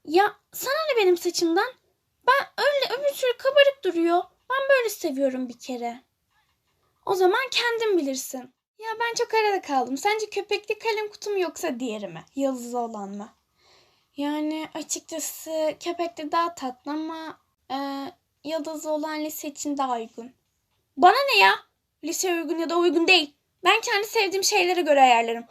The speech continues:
O yüzden köpekliyi alıyorum. Hiç de umurumda değil. E,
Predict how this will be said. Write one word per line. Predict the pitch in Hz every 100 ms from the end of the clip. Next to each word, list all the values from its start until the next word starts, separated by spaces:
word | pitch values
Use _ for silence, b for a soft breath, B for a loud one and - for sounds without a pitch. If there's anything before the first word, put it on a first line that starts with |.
| b
O | 494
yüzden | 440 403
köpekliyi | 392 330 269 254 233
alıyorum. | 214 208 214 _ b
Hiç | - 466 -
de | 370
umurumda | 311 320 359 480 330
değil. | 277 208 _ _ _ _ _ _ _ _ _ _ _ -
E, | -